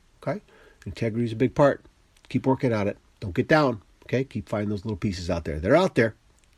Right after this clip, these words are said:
okay? All right, you guys, take care of yourselves and each other.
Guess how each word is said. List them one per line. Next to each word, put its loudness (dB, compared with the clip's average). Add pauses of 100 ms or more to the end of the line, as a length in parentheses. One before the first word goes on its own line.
(300)
okay? -4 (360)
All 2
right, 6
you 0
guys, 4 (100)
take -4
care 2
of 2
yourselves -4 (260)
and -4
each -6
other. -4